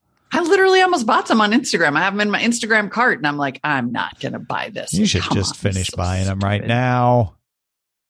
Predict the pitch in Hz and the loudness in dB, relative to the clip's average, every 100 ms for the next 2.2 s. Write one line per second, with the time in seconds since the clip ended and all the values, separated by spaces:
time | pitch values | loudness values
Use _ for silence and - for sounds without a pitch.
0 | - 294 277 131 - 180 - 190 - - | -2 0 0 -4 -2 -4 0 -2 -2 -16
1 | - - - - 403 285 220 185 - - | -14 -14 -14 -8 -6 0 0 0 -4 -2
2 | 202 | 0